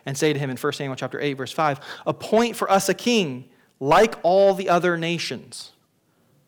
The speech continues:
We see these other forms of government. We see these other things going on. We wanna be like them. And Samuel's upset. He knows this is not a good thing. He knows it won't go well for them, but he prays to God, and God's response in verse seven is this,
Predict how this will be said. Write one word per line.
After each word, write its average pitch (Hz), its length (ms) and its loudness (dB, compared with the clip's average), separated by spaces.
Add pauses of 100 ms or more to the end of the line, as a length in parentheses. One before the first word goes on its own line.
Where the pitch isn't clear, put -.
(160)
We 156 120 -2
see 226 280 0
these 214 140 2
other 202 180 4
forms 185 240 0
of 175 100 2
government. 151 320 2
We 147 60 -4
see 202 180 -4
these 196 160 0
other 196 80 4
things 175 120 -4
going 175 100 0
on. 156 40 0
We 170 60 2
wanna 208 120 4
be 208 60 4
like 196 160 4
them. 220 280 2 (1500)
And 147 120 -8
Samuel's 226 320 2
upset. 190 400 2
He 180 120 -2
knows 180 300 4
this 175 120 -4
is 160 80 -2
not 175 280 0
a 156 60 -2
good 143 240 -2
thing. 180 320 -2
He 156 60 -6
knows 151 180 -2
it 139 80 0
won't 143 320 -4
go 170 160 2
well 170 240 0
for 185 280 2
them, 135 220 0
but 139 80 -4
he 139 80 -4
prays 175 340 -2
to 156 80 -10
God, 143 300 0
and 131 100 -8
God's 131 220 0
response 139 460 -4
in 127 80 -8
verse 117 180 -8
seven 139 320 -2
is 117 120 -10
this, 151 240 -4